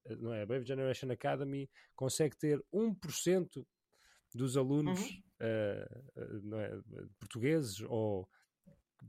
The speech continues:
Speaker 1: que dez por cento da população, eh, de alunos que frequenta colégios privados, eh, lá.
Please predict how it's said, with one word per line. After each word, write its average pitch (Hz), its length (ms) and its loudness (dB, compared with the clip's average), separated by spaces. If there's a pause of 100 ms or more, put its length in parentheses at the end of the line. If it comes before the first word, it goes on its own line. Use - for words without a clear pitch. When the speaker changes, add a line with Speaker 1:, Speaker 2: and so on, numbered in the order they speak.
(160)
Speaker 1:
que 123 80 -8
dez 156 320 8
por - 120 -14
cento 147 340 0
da 120 100 0
população, 135 840 -2
eh, 120 140 0
de 110 160 -6
alunos 131 400 0
que 104 320 -6
frequenta 135 440 -4
colégios 110 380 -2
privados, 110 680 -6 (680)
eh, 135 140 -4
lá. 123 340 -2